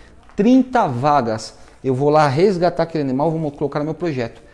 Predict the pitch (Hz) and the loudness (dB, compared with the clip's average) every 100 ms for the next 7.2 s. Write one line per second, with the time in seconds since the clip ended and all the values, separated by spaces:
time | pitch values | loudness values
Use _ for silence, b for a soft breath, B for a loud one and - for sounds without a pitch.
0 | B 131 143 143 170 190 147 151 151 139 | B -2 0 0 2 2 2 -2 -4 -4
1 | 156 156 147 151 127 143 151 151 151 139 | -4 -2 0 -2 -2 -2 -2 -4 -6 -8
2 | 127 - 202 202 180 170 143 165 165 165 | -8 -4 -4 -4 -8 -8 -8 -8 -10 -10
3 | 165 151 170 - 120 117 B B B B | -10 -10 -12 -8 -8 -10 B B B B
4 | - - 196 185 180 170 175 160 151 131 | -2 0 0 0 -2 0 -2 -2 -2 -4
5 | - 180 208 - 143 - 143 180 - 180 | -4 -4 -4 -4 -12 -6 -2 -2 -6 -10
6 | 147 - 170 175 170 165 170 160 190 - | -8 -8 -6 -6 -6 -6 -6 -6 -8 -6
7 | 127 - | -8 -8